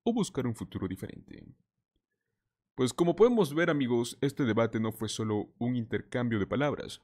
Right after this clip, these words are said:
fue una confrontación. Confrontación de visiones para el futuro de Estados Unidos. Harris se plantó firme y desafió a Trump en todos los frentes, mientras que Donald Trump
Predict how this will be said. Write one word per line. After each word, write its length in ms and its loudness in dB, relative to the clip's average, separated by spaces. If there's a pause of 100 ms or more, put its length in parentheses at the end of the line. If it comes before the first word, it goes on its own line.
(120)
fue 100 2
una 320 0
confrontación. 1000 -4 (440)
Confrontación 580 -4
de 60 0
visiones 480 2
para 180 -2
el 60 -6
futuro 320 -2
de 20 2
Estados 320 -2
Unidos. 400 -12 (480)
Harris 500 2 (100)
se 180 -4
plantó 320 -2
firme 580 -2
y 100 -2
desafió 380 -4
a 60 -4
Trump 500 -4
en 140 -4
todos 180 0
los 140 -2
frentes, 520 -8 (300)
mientras 540 0
que 160 -6
Donald 240 -2
Trump 400 -8